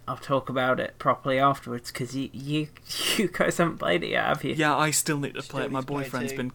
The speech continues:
Speaker 2: sort of pestering me into playing that at some point, so I really need to do that.
Speaker 1: It's, it's my absolute number one game of the year. I love it very much. I would kiss it.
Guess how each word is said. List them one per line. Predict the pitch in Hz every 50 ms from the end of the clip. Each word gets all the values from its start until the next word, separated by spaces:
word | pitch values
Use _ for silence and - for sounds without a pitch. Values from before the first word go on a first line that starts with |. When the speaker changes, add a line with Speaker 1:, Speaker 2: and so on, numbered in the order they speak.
| - -
Speaker 2:
sort | - 139 - -
of | 120 120 - - - - -
pestering | - - 135 120 - - - 135 131 127 123
me | 120 120 117
into | 113 113 98 113
playing | - - 123 113 113 113 117 120 117
that | 107 113 117
at | 104 -
some | - - 113 107 110
point, | 110 - 110 110 113 95
so | - - 113
I | 110
really | 113 113 113 113 110 113
need | 117 117 110 104
to | 107 107
do | 110 107 110 110 113
that. | 110 - - - - - - - - - - - - - - - - - - - - - - - - - - - -
Speaker 1:
It's, | 131 - - - - - - -
it's | - 160 - - - - -
my | 151 147 143 143 139
absolute | - 113 135 131 - - 139 113 120
number | 135 131 131 127 123 127
one | 127 127 127 127
game | 127 123 127 127
of | 127
the | 127 127
year. | 123 123 123 123 131 - - - - - - - - - - - - -
I | 127 127 127 123
love | 127 127 131 131 123 -
it | 139 - -
very | - 139 131 131 131 135 131
much. | 143 160 180 - - - - - - - - - - - - - - - - - - - - - - -
I | - 139 139 139
would | 135 135 131 - -
kiss | - - 160 147 - - -
it. | 123 107 -